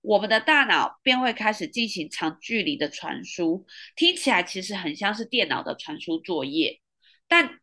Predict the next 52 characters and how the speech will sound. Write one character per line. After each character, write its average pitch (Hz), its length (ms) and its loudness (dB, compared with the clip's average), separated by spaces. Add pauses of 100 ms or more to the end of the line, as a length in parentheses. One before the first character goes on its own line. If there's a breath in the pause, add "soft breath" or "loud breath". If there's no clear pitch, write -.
这 302 160 6
是 285 220 -2
真 202 400 2
的。 - 280 4 (160)
每 190 160 4
个 196 120 4
夜 285 180 6
晚， 175 240 4
当 226 160 4
我 196 80 -2
们 156 100 -14
进 226 160 -8
入 208 200 -8
慢 185 200 2
波 190 220 2
睡 208 220 -2
眠 147 160 -2
的 143 80 -4
状 170 240 -2
态 196 120 -2
的 151 140 0
时 - 240 -12
候， 160 260 2 (220 loud breath)
我 190 140 2
们 196 80 -6
的 190 100 4
脑 175 180 4
波 214 240 0
就 233 120 0
会 233 100 2
开 214 180 0
始 - 160 -4
把 156 220 -4
记 - 260 -8
忆 220 320 -4 (220)
从 180 340 2
比 185 120 -2
较 233 200 4
脆 302 300 2
弱 254 220 6
的 185 160 2
短 160 260 2
期 170 180 -6
储 170 180 -8
存 160 220 -8
地 226 140 -2
点 131 260 -2
搬 190 280 2
移 151 100 -4
到 175 200 4
稳 139 260 -6
定 214 260 -4